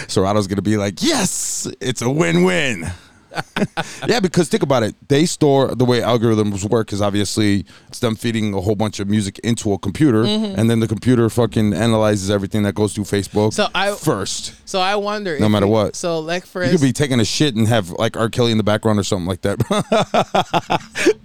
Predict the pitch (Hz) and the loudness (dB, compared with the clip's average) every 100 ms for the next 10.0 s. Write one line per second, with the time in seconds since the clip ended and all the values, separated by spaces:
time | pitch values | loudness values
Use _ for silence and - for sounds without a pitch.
0 | - - 220 170 175 180 135 180 175 165 | -2 0 2 2 2 2 0 0 0 0
1 | 151 165 160 135 147 143 135 127 147 127 | 0 0 0 0 0 0 0 0 0 2
2 | 120 131 143 127 120 101 120 120 104 - | 2 2 0 0 0 0 2 4 2 -2
3 | - 107 196 196 208 214 - 107 110 - | -2 2 2 4 2 2 0 0 -2 -2
4 | _ _ _ - 202 185 185 196 180 - | _ _ _ 0 2 2 0 -2 -6 -12
5 | 170 185 185 175 170 147 135 139 135 135 | -4 0 2 2 0 -4 -2 -4 -4 -2
6 | 156 160 185 190 180 175 170 151 135 113 | 0 0 -2 -4 -4 -2 -2 -4 -6 -4
7 | 131 139 - 131 120 120 123 113 123 123 | -4 -4 -6 -8 -8 -10 -10 -10 -10 -8
8 | 120 123 120 113 113 123 123 120 117 101 | -10 -10 -12 -14 -12 -8 -6 -6 -6 -10
9 | 104 90 85 123 135 151 160 151 143 | -12 -14 -10 -6 -4 -4 -4 -6 -6